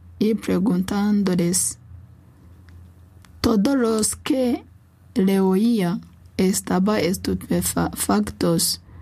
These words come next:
por su inteligencia y sus respuestas. Oración. Oh Madre afligida, participa del dolor causado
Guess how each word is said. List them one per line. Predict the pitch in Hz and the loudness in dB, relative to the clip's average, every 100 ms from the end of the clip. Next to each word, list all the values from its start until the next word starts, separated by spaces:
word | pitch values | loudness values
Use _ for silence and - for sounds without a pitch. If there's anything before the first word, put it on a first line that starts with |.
| - - - - | -20 -20 -20 -6
por | - 185 190 | 0 2 2
su | - 294 | 0 0
inteligencia | 233 190 - 208 - - 220 233 - - 254 262 - - | 0 -2 0 -2 0 0 2 0 0 -2 -2 -6 -8 -2
y | 208 | -2
sus | - 208 202 - | 0 0 -2 -2
respuestas. | 247 202 - - 254 190 - - - - - - - - - - - - - | -2 -4 -4 -2 0 -2 -4 -4 -4 -4 -8 -18 -20 -20 -20 -20 -20 -8 0
Oración. | 190 180 175 - 175 170 233 - - - - - - - - | 2 2 0 -2 0 0 -2 -8 -20 -20 -20 -20 -18 -6 0
Oh | 240 | 2
Madre | 254 240 196 180 | 2 0 0 0
afligida, | 147 175 - 185 - 190 185 165 - - - - - | 0 -2 -2 -2 0 0 0 0 -4 -14 -20 -20 -6
participa | - 214 202 240 311 - 370 | 0 0 2 0 -2 -2 -2
del | 233 208 190 | 0 2 2
dolor | 196 208 226 233 214 | 2 2 2 0 0
causado | 180 170 165 170 175 185 208 214 | 0 0 0 0 0 2 2 2